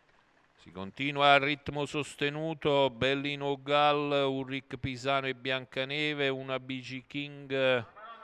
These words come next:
via via gli altri. Nel frattempo finisce squalificato Vergiano. Sedici e tre il chilometro, continua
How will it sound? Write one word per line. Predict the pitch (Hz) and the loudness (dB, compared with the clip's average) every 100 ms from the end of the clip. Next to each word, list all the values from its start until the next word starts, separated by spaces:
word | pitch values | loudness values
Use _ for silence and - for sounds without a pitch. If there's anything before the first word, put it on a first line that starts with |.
| - - - | -18 -20 -16
via | 101 123 139 139 | -6 4 4 4
via | 139 143 143 | 4 4 2
gli | 135 143 | 2 4
altri. | 143 131 - 135 131 - | 6 4 0 -12 -12 -12
Nel | 110 110 | -12 -10
frattempo | - 120 - 139 135 143 | -4 -4 0 -2 -2 -6
finisce | 139 143 131 143 | -8 -12 -6 -6
squalificato | 131 - 139 135 - 135 139 135 139 | -6 -2 0 -2 -6 0 0 2 -2
Vergiano. | 139 139 135 117 127 143 135 127 120 _ _ _ _ _ _ _ _ _ _ _ _ _ _ _ _ _ _ _ | -2 -2 -6 -8 0 2 2 -2 -10 _ _ _ _ _ _ _ _ _ _ _ _ _ _ _ _ _ _ _
Sedici | - - 98 127 127 139 | -18 -10 -8 -6 -4 -2
e | 135 - | -2 -2
tre | 135 139 | -2 0
il | 135 - | -2 -8
chilometro, | 139 139 143 139 139 123 135 135 | -6 0 0 0 -2 -2 0 0
continua | 131 139 127 139 143 143 139 139 135 131 | 0 -6 -8 -8 -6 2 8 10 10 8